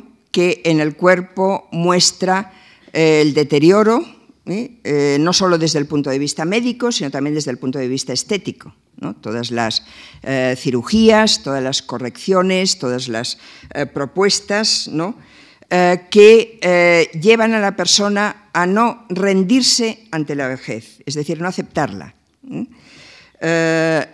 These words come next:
ese, esa no aceptación de la vejez puede llegar a ser patética, ¿eh? Y todos conocemos ejemplos, ¿no? Puede llegar a ser ciencia ficción,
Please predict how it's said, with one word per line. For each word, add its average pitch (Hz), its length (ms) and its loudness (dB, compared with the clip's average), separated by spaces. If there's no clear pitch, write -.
ese, 214 520 2
esa 214 280 2
no 202 320 2
aceptación 151 580 -4
de 151 80 0
la 147 120 0
vejez 185 400 -4
puede 165 200 -2
llegar 147 240 0
a 151 60 -4
ser 160 260 -4
patética, - 680 -10
¿eh? 180 160 -10
Y 117 80 -18
todos 104 280 -10
conocemos 117 540 -6
ejemplos, 117 640 -8
¿no? - 180 -12
Puede 175 160 6
llegar 175 240 4
a 175 60 0
ser 175 220 0
ciencia 170 400 -4
ficción, 147 540 -2